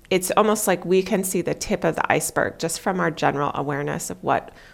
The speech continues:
what makes me stressed, what helps me relax, how do those emotions work together for me. And by adding these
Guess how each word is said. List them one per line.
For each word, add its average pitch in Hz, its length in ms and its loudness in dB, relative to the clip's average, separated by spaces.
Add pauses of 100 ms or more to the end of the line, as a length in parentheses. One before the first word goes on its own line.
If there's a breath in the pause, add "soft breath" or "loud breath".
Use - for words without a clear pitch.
what - 140 -6
makes 160 220 -2
me 156 60 -4
stressed, 226 420 4
what 175 140 2
helps - 300 -4
me 156 120 0
relax, 165 460 2
how 170 180 0
do 160 100 0
those 147 340 0
emotions 147 640 -4
work 147 260 -4
together 147 400 0
for 147 280 -2
me. 214 280 -2 (540 loud breath)
And 185 640 0 (340 soft breath)
by 175 680 6 (480)
adding 190 420 4
these 170 540 -2